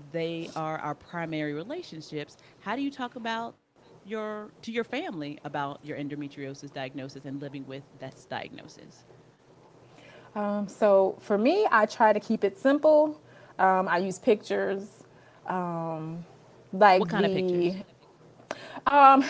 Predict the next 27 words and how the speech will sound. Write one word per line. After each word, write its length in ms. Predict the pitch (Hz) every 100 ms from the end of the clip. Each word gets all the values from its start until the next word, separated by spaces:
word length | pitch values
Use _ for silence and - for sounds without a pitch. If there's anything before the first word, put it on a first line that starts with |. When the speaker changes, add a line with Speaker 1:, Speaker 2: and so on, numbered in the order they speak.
| -
Speaker 2:
so 560 | - 311 262 262 262 254
there's 340 | 226 247 285 285
this 180 | 247
really 320 | 190 240 254 240
good 360 | 196 214 220
picture 420 | - 247 - 214
on 140 | 190 202
the 100 | 196
internet. 460 | 190 202 196 190 165
It 80 |
has 260 | 196 190 175
a 40 |
uterus 500 | 175 185 202 190 190
and 80 | 180
it's 100 | 175
wrapped 260 | 175 180 170
in 120 | 175
barbed 300 | 170 165 160
wire 560 | 180 180 180 180 180 180
and 120 | 170
it's, 100 | 160
like, 240 | - - 165
bleeding, 640 | 208 226 202 196 190 185
and 160 | 160 - - - - - - -
Speaker 1:
Oh, 60 | 208
Speaker 2:
it's 400 | 196 160 -
Speaker 1:
wow. 100 | -